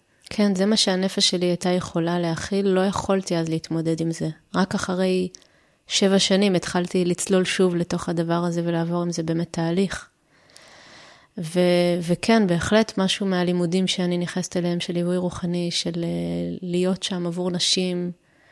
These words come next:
לקראת פרידה מילדים, אחרי פרידה מילדים, אמ, לאפשר רגע את המרחב הזה של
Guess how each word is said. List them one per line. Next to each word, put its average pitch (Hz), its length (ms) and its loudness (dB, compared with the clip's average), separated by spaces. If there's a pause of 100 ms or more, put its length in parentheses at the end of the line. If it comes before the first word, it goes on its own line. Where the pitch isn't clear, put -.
(240)
לקראת 180 400 -2
פרידה 175 340 -2
מילדים, 165 540 -2
אחרי 175 400 -2
פרידה 170 340 -4
מילדים, 170 800 -4 (1080)
אמ, 165 880 -4
לאפשר 170 680 0
רגע 214 280 2
את 202 180 -4
המרחב 170 840 0
הזה 240 360 2
של 165 800 -2